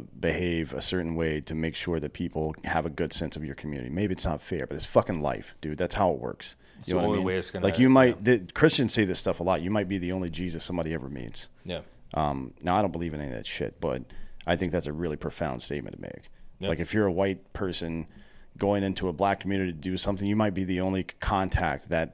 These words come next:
Speaker 1: young child has with a fucking white person in your life. And that might
Speaker 2: Yeah.
Speaker 1: shape his belief on white people for the rest of his life. What kind of responsibility is that? If you're a parent, everything your child knows about how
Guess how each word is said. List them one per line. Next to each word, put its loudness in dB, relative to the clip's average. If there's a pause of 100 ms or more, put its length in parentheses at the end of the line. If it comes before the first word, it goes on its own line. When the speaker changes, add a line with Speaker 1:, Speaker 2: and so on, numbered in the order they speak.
(160)
Speaker 1:
young -2
child 2
has 0
with -6
a -8
fucking -4
white -2
person -8
in -6
your -8
life. -4
And -2
that 0
might -2
Speaker 2:
Yeah. 0
Speaker 1:
shape -2
his 2
belief -2
on 0
white 0
people -8
for -8
the -6
rest 2
of -8
his -4
life. -2 (180)
What 2
kind 0
of -4
responsibility -2
is -10
that? -6 (300)
If -4
you're 4
a 2
parent, 2 (560)
everything 6
your 6
child 6
knows 2
about 0
how 2